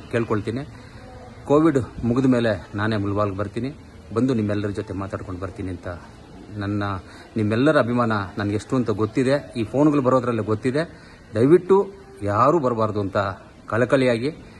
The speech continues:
ನಿಮ್ಮೆಲ್ಲರಲ್ಲೂ ನಾನು ಪ್ರಾರ್ಥನೆ ಮಾಡ್ತೀನಿ. ಯಾರೂ ಬರಬೇಡಿ, ಕೋವಿಡನ್ನು ಈಸಿಯಾಗಿ ತೊಗೋಬೇಡಿ, ತುಂಬ dangerous ಇದೆ. ಅದರಿಂದ ಜೂನ್ ಫುಲ್ಲು, ಈ ಹದಿನಾಲ್ಕಗೆ ನಮ್ಮ, ಆ, lockdown ಮುಗಿದ್ರೂ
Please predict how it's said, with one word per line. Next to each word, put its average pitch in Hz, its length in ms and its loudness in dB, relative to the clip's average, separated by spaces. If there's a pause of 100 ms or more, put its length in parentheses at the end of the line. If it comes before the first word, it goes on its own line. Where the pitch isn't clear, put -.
(160)
ನಿಮ್ಮೆಲ್ಲರಲ್ಲೂ 135 600 4
ನಾನು 110 140 0
ಪ್ರಾರ್ಥನೆ 101 320 -4
ಮಾಡ್ತೀನಿ. 110 480 -8
ಯಾರೂ 98 220 -2
ಬರಬೇಡಿ, 101 380 -4 (460)
ಕೋವಿಡನ್ನು 110 840 0 (380)
ಈಸಿಯಾಗಿ 117 320 0
ತೊಗೋಬೇಡಿ, 117 380 0
ತುಂಬ 107 580 0 (540)
dangerous 120 400 2
ಇದೆ. 135 400 -6 (220)
ಅದರಿಂದ 139 320 4 (480)
ಜೂನ್ 175 340 6
ಫುಲ್ಲು, 156 520 2
ಈ 123 140 2
ಹದಿನಾಲ್ಕಗೆ 127 840 2 (140)
ನಮ್ಮ, 113 200 0
ಆ, 110 840 -4
lockdown 120 440 2
ಮುಗಿದ್ರೂ 143 540 4